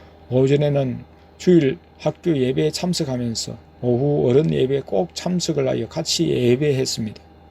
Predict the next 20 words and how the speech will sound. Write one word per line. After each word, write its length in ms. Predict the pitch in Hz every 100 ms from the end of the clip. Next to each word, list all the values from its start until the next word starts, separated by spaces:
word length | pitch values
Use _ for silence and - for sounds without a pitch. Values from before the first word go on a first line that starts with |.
| - - - -
동일한 520 | 143 139 127 120 127 - - -
십자가 440 | - - 147 135
중심으로 500 | 123 120 - 131 131
무장하고 680 | 117 117 131 127 127 120 117 - - -
순종을 480 | - 123 131 151 131
해왔고, 540 | 131 123 117 - 117 - - -
모든 460 | - 120 139 151 147
어려움을 420 | - 147 127 120
같이 340 | - 131 - 139
했습니다. 460 | 117 - 113 110 - - - - - - - - -
그래서 360 | 139 143 131
하나님이 460 | 117 147 147 139 131
특별히 420 | 156 147 160 135
사랑하시고 680 | - 127 143 143 - 143 117 - - -
쉽게 480 | - - - 156 147
영안을 360 | 147 135 127
열어주셨습니다. 960 | 135 135 120 - 131 120 117 120 107 - - - - - - - -
그러나 340 | 139 160 151
어른은 460 | 135 135 151 160 160
다릅니다. 540 | 120 139 151 139 113